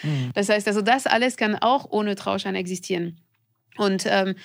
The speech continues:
Speaker 2: ja, und immer zu sagen, so, ja, nicht alle Ehen und so. Also, ja, statistisch gesehen ist es sehr klar, auf gesellschaftlicher Ebene, in allen Sphären der Gesellschaft verfügen Männer über mehr Macht.
Speaker 1: Mhm.
Speaker 2: Sie ver-, sie verdienen mehr.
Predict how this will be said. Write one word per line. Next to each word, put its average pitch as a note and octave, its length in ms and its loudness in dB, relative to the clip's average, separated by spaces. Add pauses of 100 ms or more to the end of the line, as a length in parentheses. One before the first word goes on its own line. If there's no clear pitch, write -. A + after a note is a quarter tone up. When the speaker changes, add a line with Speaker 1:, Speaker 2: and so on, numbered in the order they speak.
(200)
Speaker 2:
ja, A3 160 4
und G3 220 0
immer G#3+ 160 2
zu G#3 100 -6
sagen, G3+ 200 2
so, G3 60 0
ja, A3+ 360 2
nicht A3+ 260 -2
alle G#3+ 160 2
Ehen A3+ 400 0
und G3 160 0
so. G#3+ 100 0
Also, F#3 220 0
ja, A3 240 2
statistisch G#3 460 -6
gesehen G3 200 -4
ist F#3 140 -8
es E3+ 120 -6
sehr F#3 340 2
klar, A#3 340 -2 (420)
auf F3+ 180 -2
gesellschaftlicher B3 680 0
Ebene, F#3+ 420 0
in E3+ 220 -4 (200)
allen D4 320 2
Sphären A3+ 280 -2
der G3 100 0
Gesellschaft F#3 560 -4
verfügen G#3 480 -4
Männer G3 340 -2
über G#3 200 -2
mehr B3+ 120 0
Macht. B3 380 -2
Speaker 1:
Mhm. C3+ 300 -2
Speaker 2:
Sie G#3 280 0
ver-, G3 320 0
sie F3 220 -6
verdienen A3+ 420 2
mehr. - 280 0